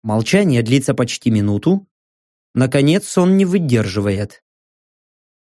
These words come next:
"Закрытие портала!" произносит Григорий. "Что?" не понимаю я.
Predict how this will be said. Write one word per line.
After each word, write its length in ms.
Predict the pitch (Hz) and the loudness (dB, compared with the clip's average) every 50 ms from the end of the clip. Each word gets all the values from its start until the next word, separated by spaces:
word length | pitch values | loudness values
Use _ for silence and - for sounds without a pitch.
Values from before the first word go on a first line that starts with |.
| _ - | _ -12
"Закрытие 1040 | 107 104 - 120 120 123 - - - 147 156 165 165 135 - 147 147 147 143 139 127 | -8 -4 -2 -2 -2 -2 0 0 0 2 2 2 0 0 0 0 0 0 0 -2 -2
портала!" 880 | 123 - 135 131 127 123 - - 160 160 151 139 127 120 113 95 - - _ _ _ _ _ _ _ _ - | -4 -4 -4 -4 -6 -4 -2 -2 -2 0 -2 -2 -4 -4 -4 -6 -8 -12 _ _ _ _ _ _ _ _ -6
произносит 680 | 143 139 156 156 143 123 143 147 127 110 - 123 110 | -2 0 0 0 0 0 0 -2 -2 -2 -2 -6 -4
Григорий. 680 | 107 127 127 139 127 117 123 117 107 104 101 98 92 - _ _ _ _ _ _ _ _ _ _ _ _ | 0 0 0 0 2 2 2 2 2 0 -2 -4 -8 -14 _ _ _ _ _ _ _ _ _ _ _ _
"Что?" 600 | - - - - - 240 277 262 247 214 147 - _ _ _ _ _ _ _ - | -18 -16 -6 -2 0 2 2 2 2 0 -4 -6 _ _ _ _ _ _ _ -4
не 120 | 123 139 | -2 0
понимаю 500 | 139 170 170 160 170 170 170 170 165 160 | 0 2 2 2 2 2 2 2 2 2
я. 320 | 156 160 156 147 123 - | 2 2 0 0 -2 -6